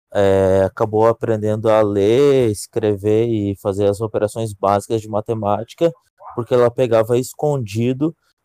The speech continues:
os livros dos irmãos que iam pra escola. Porque o pai dela, o pai delas, no caso, meu bisavô, não queria que as mulheres fossem pra escola,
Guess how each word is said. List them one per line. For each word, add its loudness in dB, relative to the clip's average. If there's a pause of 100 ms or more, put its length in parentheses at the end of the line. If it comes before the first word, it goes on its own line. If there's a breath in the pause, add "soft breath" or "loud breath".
os -4
livros -2
dos -6
irmãos 0
que -6
iam -2
pra 0
escola. 0 (500)
Porque -4
o 2
pai 2
dela, 2
o -4
pai 2
delas, 0
no -12
caso, -2
meu -2
bisavô, 0
não -4
queria -4
que -6
as -4
mulheres -2
fossem -10
pra 0
escola, 0